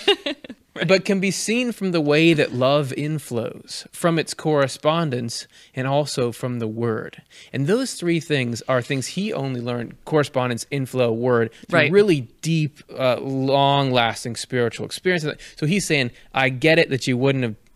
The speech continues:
Speaker 1: guessed this or intuited this, but
Speaker 2: Mm-hmm.
Speaker 1: I'm telling you, this is how it is."
Speaker 2: And kind of the more you think about it and the more you contemplate it, the deeper you can go into really understanding what this marriage love is all about.
Speaker 1: Yeah,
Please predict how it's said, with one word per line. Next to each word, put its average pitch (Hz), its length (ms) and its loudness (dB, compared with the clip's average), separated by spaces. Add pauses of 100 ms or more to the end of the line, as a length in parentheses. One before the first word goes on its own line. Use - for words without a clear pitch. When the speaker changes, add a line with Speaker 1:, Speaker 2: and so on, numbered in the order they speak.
(180)
Speaker 1:
guessed 143 380 0
this 170 240 -2
or 139 100 -2
intuited 160 440 -2
this, 156 200 -4
but 123 140 -8
Speaker 2:
Mm-hmm. 120 100 -6
Speaker 1:
I'm 120 120 -4
telling 131 280 -4
you, 120 80 -6
this 117 160 -8
is 113 100 -6
how 110 220 -4
it 107 80 -8
is." 113 220 -10
Speaker 2:
And 175 80 -12
kind 180 160 0
of 170 40 -4
the 170 80 -2
more 196 240 0
you 185 120 0
think 214 240 0
about 185 260 4
it 170 40 2
and 165 100 -4
the 170 60 -2
more 170 180 -2
you 160 100 -2
contemplate 160 640 -4
it, 147 200 -6 (120)
the 165 80 -4
deeper 160 300 -2
you 160 160 0
can 147 200 -6
go 143 240 -2
into 127 220 -12
really 139 240 -8
understanding 135 600 -10
what 147 180 -12
this - 340 -10
marriage 135 320 -6
love 151 180 -4
is 156 80 -14
all 156 140 -6
about. - 240 -8
Speaker 1:
Yeah, 139 400 2